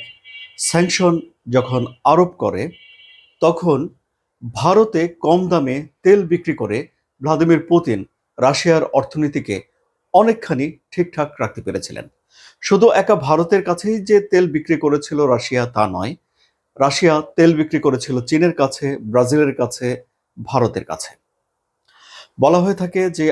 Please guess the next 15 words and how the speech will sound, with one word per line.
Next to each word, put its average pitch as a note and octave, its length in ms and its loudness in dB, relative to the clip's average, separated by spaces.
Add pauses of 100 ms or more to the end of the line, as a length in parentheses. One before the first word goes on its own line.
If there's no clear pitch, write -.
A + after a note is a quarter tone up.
আঠাশ F#3 400 0
হাজারেরও D3 500 2
বেশি A#2+ 480 0 (520)
স্যাংশন F3 520 -2 (380)
রাশিয়ার C#3 420 2
উপরে C3 280 0 (100)
আরোপ A#2+ 280 0
করেছে G2+ 340 -4 (640)
পশ্চিমা E3 380 2
দেশ, G3 280 2
কিন্তু B2+ 260 -6
তারপরেও B2 580 0 (460)
রাশিয়ার D#3 480 2 (120)
অর্থনীতিকে D3+ 640 -4 (380)
তারা A#2 240 2